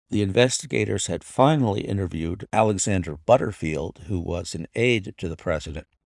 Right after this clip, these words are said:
and one of the very few people to, uh, know that Nixon did have an automatic tape recording system in the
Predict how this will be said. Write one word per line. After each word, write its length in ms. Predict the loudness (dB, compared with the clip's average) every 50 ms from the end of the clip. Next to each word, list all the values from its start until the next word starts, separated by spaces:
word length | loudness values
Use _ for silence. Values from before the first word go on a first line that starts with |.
| _ _ _ _ -10
and 160 | -8 -6 -4
one 100 | -2 -2
of 100 | -4 -4
the 80 | -4 -2
very 280 | 0 2 2 2 0
few 220 | -2 -4 -6 -6 -4
people 340 | -4 -4 -4 -4 -6 -10
to, 260 | -8 -8 -6 -6 -6 -6
uh, 60 | -8 -10 _ _ _ -4
know 480 | 0 2 4 4 4 2 -2 -4 -8 -14 _ _ _ -6
that 140 | -4 -2
Nixon 520 | 0 0 0 0 0 -2 0 0 0 -2 -2 4
did 300 | 6 8 8 8 8 4
have 420 | 0 -6 -4 -4 -4 -6 -6 -10 -10
an 140 | -8 -8 -4 0
automatic 680 | 2 2 2 2 2 2 2 0 0 -2 -4 -6 _ _ -8
tape 320 | -2 0 0 0 0 -2
recording 420 | -8 -8 -6 -6 -6 -6 -6 -6
system 460 | -6 -4 -4 -4 -4 -2 -4 -4 -4 -2
in 140 | -4 -4
the 180 | -4 -6 -6 -8